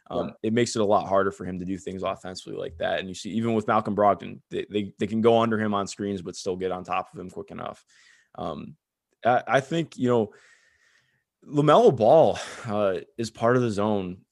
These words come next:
Speaker 1: is what I really like. Like, I think obviously we knew LaMelo Ball coming in was gonna be so good as a
Speaker 2: Yeah.
Speaker 1: passer. Um, he's been even better than I thought he was gonna be coming in, but defensively, he's like,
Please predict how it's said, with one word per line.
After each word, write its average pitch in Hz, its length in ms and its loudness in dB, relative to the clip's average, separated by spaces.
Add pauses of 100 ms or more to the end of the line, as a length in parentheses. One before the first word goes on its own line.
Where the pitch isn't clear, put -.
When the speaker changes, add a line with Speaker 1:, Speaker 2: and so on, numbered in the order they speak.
Speaker 1:
is 104 180 -6
what 101 260 0
I 98 120 2
really 104 420 0
like. 95 360 0
Like, 101 180 -2
I 110 100 0
think 120 440 -2
obviously 139 320 -2
we 127 120 0
knew 123 240 0
LaMelo 98 340 -2
Ball 95 200 2
coming 98 260 -10
in 95 100 -8
was 90 100 -12
gonna 98 140 -10
be 90 140 -10
so 127 300 0
good 90 360 -4
as 87 160 -10
a 90 40 -12
Speaker 2:
Yeah. - 120 -18
Speaker 1:
passer. 90 540 -4 (460)
Um, 85 300 -10
he's 123 160 -4
been 120 140 0
even 117 220 -2
better 98 240 4
than 98 100 0
I 92 100 -4
thought 90 220 -4
he 95 40 -4
was 90 100 -12
gonna 98 140 -6
be 92 120 -8
coming 90 280 -10
in, 87 200 -10
but - 360 -10
defensively, 110 800 -4
he's 87 180 -10
like, 90 260 -6